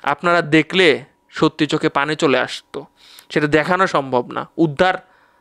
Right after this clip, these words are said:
যখন করেছে, তখন তার অবস্থা কী ছিল? এই ঘটনা ঘটার পরে পুলিশ নড়ে চড়ে বসে, চোদ্দ ঘন্টার মধ্যে, আমি যতটুকু শুনতে পেরেছি,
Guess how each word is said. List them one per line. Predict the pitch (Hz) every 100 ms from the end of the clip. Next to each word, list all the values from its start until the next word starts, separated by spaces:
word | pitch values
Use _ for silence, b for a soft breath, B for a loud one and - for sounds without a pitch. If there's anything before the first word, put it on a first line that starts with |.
| b _
যখন | 151 185 175
করেছে, | 165 170 170
তখন | 160 165 175
তার | 165 170
অবস্থা | 156 156 180 -
কী | 175 208
ছিল? | - 151 - - _ b b b b _ _ _ _ _ _ _ -
এই | 185
ঘটনা | 190 220 240
ঘটার | 202 214 233
পরে | 226 226
পুলিশ | 226 196 202 - - _ 160
নড়ে | 175 202
চড়ে | 208 202
বসে, | 180 165 214 254 b b b b b b _
চোদ্দ | 233 226 220
ঘন্টার | 202 208 226
মধ্যে, | 208 170
আমি | 170 170
যতটুকু | 165 165 160
শুনতে | 175 170 156
পেরেছি, | 147 147 208